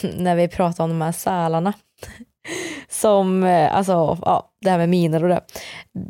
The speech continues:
Det första jag tänkte på var ju den här hunden i Ukraina. Det är ju en Jack Russell Terrier som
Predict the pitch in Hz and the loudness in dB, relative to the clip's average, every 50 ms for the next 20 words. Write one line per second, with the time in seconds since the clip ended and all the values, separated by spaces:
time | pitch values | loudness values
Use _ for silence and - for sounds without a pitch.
0 | - - - - - 220 - 277 269 - - 214 302 294 254 220 185 - 180 156 | -14 -18 -6 -2 -2 0 2 2 2 2 0 0 0 -2 -2 -2 0 0 0 0
1 | 160 160 160 165 165 165 160 160 156 156 - 190 175 160 151 151 156 165 175 233 | 2 2 2 4 4 2 2 0 -2 0 0 0 0 0 -2 -2 -2 -2 0 2
2 | 220 185 165 151 170 170 165 160 - - - 196 185 175 165 165 175 202 196 180 | 2 2 2 0 2 2 2 0 0 -2 -2 0 0 0 0 0 0 0 0 0
3 | - 196 185 175 170 - 170 165 - - 165 160 - - - 180 175 - - - | 2 2 2 2 2 2 0 -2 -2 -2 -2 -2 -2 -4 -4 -4 -4 -4 -2 0
4 | 170 170 165 - 180 190 202 180 165 - - 175 170 165 165 160 170 | 0 0 0 0 0 2 2 2 2 0 0 0 0 0 -2 -4 -6